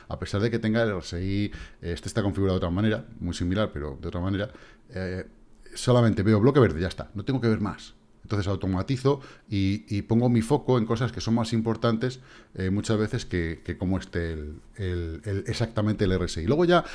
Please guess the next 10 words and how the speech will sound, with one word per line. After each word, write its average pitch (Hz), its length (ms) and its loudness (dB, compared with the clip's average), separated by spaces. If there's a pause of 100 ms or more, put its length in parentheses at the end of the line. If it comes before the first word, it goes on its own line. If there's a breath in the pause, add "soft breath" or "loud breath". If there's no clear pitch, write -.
(180 loud breath)
iré 107 220 4
a 123 60 6
afinar 120 360 2
si - 100 0
necesito 101 360 2
afinar, 113 420 0
pero 87 160 2
de 87 60 2
momento 92 420 2 (300 loud breath)
veo 85 400 6